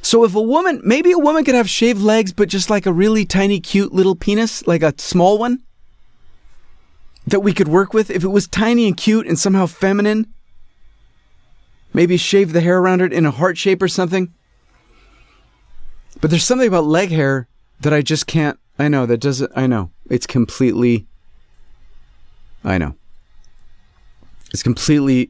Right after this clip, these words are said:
I, I wanna shave my body, I, I think is what I'm saying. And I think, uh, you know, maybe it's just 'cause I'm in L A. When I go to the beach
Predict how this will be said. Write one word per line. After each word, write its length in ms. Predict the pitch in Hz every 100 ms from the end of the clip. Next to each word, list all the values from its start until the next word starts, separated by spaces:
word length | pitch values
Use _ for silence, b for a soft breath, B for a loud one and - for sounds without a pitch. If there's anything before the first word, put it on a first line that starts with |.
| -
I, 120 | 135
I 140 | - 180
wanna 200 | 202 175
shave 240 | - 139
my 240 | 127 107 -
body, 400 | 117 107 98 95 -
I, 160 | 110
I 20 | -
think 180 | 127
is 140 | 113 -
what 140 | 104
I'm 80 | 92
saying. 340 | - 92 82 - - - - - - B B B B B B B
And 100 | 180
I 80 | 233
think, 260 | - 339 - - - - - - - - -
uh, 80 | - - - -
you 60 |
know, 60 | 202
maybe 300 | 214 294 269
it's 160 | 208 -
just 200 | 185 -
'cause 160 | 156
I'm 120 | 165
in 80 | 170
L 160 | 151 156
A. 80 | 139
When 200 | 135 233
I 80 |
go 160 | 330 254
to 100 | 214
the 120 | 143
beach 540 | 120 185 160 - -